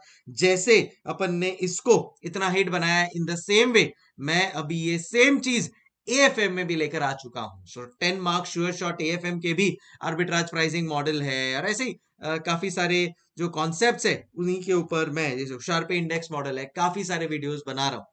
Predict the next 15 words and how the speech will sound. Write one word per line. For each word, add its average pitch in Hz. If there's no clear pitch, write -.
So 170
please 175
वो 175
प्लो-, 175
playlist 170
को 165
भी 175
subscribe 170
कर 160
लो। 143
And 165
ये 180
जो 202
मैं 190
अभी 170